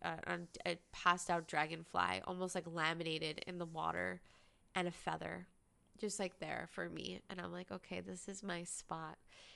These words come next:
And I literally sat in my kayak up against this rock in this cove in this tiny place of nowhere, the end of, felt like the end of the earth. And I, I just wrote poetry. And I, I just, like,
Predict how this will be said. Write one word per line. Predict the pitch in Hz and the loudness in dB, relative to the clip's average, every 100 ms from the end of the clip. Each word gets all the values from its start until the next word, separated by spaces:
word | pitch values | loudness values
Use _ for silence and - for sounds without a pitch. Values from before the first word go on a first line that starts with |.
| - | -8
And | 196 | 2
I | 196 | 4
literally | 208 233 247 233 | 6 4 4 2
sat | - 190 180 180 - - _ _ - | 0 4 8 8 6 -8 _ _ -4
in | 190 196 | -2 2
my | 226 | 0
kayak | - - 170 175 170 175 | -2 0 2 4 2 2
up | 185 202 | 0 0
against | 190 202 - - | 0 -2 -4 -6
this | 185 - | -4 -2
rock | 175 165 156 - - | 2 4 2 0 -8
in | 180 | -4
this | 196 202 | -4 -4
cove | - - 170 160 170 175 | -10 -4 0 2 0 -4
in | 180 | -8
this | 190 - | -8 -8
tiny | - 202 208 208 | -2 0 0 -2
place | 208 - 180 190 - | -4 0 0 0 -4
of | 180 180 | -6 0
nowhere, | 170 170 170 165 160 160 - - - - - - - | 2 4 2 2 0 -2 -4 -18 -20 -20 -20 -18 -4
the | 151 | 6
end | 147 202 | 6 8
of, | 196 180 | 4 2
felt | - 180 | 0 2
like | 180 | 2
the | - 190 | -2 -2
end | 196 | 0
of | 185 | 0
the | 170 | 2
earth. | 156 160 - - - - - _ - | 2 0 -6 -20 -20 -20 -20 _ -2
And | 185 185 | 4 6
I, | 180 180 180 185 | 8 6 4 -4
I | 185 | -2
just | 196 196 214 | -2 -2 0
wrote | 202 208 | 0 -2
poetry. | - 175 226 254 - - - - - - - - - - | -4 -2 -4 -6 -8 -8 -10 -14 -20 -20 -20 -20 -20 -4
And | 196 202 | 4 8
I, | 185 196 | 8 6
I | |
just, | 185 202 190 - | 4 4 2 2
like, | 202 190 | 6 6